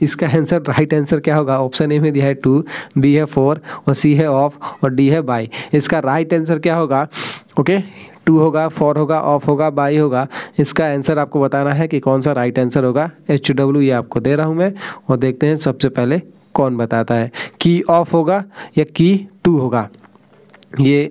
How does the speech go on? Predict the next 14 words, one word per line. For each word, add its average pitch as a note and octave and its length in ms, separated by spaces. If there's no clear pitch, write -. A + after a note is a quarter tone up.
option C#3+ 320
ए, D#3+ 240
D C#3+ 260
गलत D3+ 300
कर D#3 160
देते D3+ 240
हैं, G3+ 300
B D3 140
गलत B2 260
करते C3 220
हैं। B2 80
to F#3+ 160
होगा F3+ 280
कि G3 140